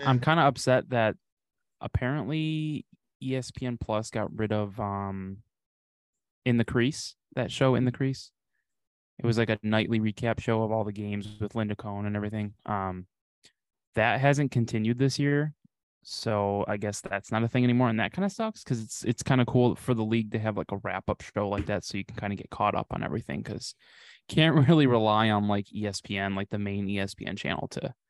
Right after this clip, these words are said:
Speaker 1: keep you updated on all the games that happen. They'll show you, like, two games, and then they go back to, like, what LeBron was wearing at the pool today or something.
Speaker 2: Yeah, what, what, Le-,
Speaker 1: Um,
Speaker 2: what the King ate today.
Speaker 1: Yeah, and so it's, it's,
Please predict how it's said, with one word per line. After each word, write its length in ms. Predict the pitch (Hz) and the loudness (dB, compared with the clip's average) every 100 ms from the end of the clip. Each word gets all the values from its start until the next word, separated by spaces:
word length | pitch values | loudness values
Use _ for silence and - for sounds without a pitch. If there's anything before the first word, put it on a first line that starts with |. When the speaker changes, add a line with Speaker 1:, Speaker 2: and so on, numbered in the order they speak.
| _ _ _ _ _ | _ _ _ _ _
Speaker 1:
keep 220 | - 113 104 | -2 0 0
you 80 | |
updated 460 | 87 101 107 95 95 | -2 -2 -4 -2 -2
on 180 | 95 - _ | -4 -8 _
all 180 | 113 107 | 4 6
the 80 | 104 | 4
games 280 | 104 104 107 | 2 0 2
that 100 | 113 | 2
happen. 360 | 110 107 120 110 | 2 2 0 0
They'll 180 | 104 - _ | -2 -8 _
show 280 | - 123 120 | 0 2 4
you, 160 | 107 | 2
like, 180 | 104 - | -2 -4
two 200 | - 117 | -2 -2
games, 340 | 110 110 113 107 | 0 -2 -4 -4
and 200 | 110 107 | -8 -6
then 100 | 104 | -6
they 100 | 104 | -2
go 120 | 104 | -2
back 260 | 101 101 - | -2 -4 -6
to, 120 | 104 | -8
like, 260 | 95 98 - | -8 -10 -2
what 180 | 110 - | -2 2
LeBron 360 | 117 107 107 | 2 4 4
was 120 | 113 73 | 2 2
wearing 380 | 107 110 113 | 2 2 0
at 60 | 107 | -4
the 60 | - | -6
pool 300 | - 117 117 | -2 2 2
today 280 | 120 120 120 | 0 0 0
or 80 | 117 | 0
something. 280 | 120 127 | -2 2
Speaker 2:
Yeah, 100 | 143 | 4
what, 300 | 139 135 143 160 | 6 4 2 0
what, 340 | 139 139 - | 2 2 0
Le-, 180 | 160 135 | 0 2
Speaker 1:
Um, 360 | 107 104 101 156 | 4 2 0 0
Speaker 2:
what 160 | 151 | 2
the 60 | - | 2
King 480 | - 151 156 147 - | 4 6 6 4 4
ate 220 | 151 156 | 2 2
today. 340 | 151 147 147 143 _ _ _ - | 0 0 0 -2 _ _ _ 0
Speaker 1:
Yeah, 460 | 143 123 95 98 - - | 4 4 4 -4 -6 0
and 400 | 117 113 113 - | 2 2 0 -2
so 220 | - 131 | -2 0
it's, 200 | 123 - | 0 -2
it's, 400 | 120 - - - | -10 -10 -12 -12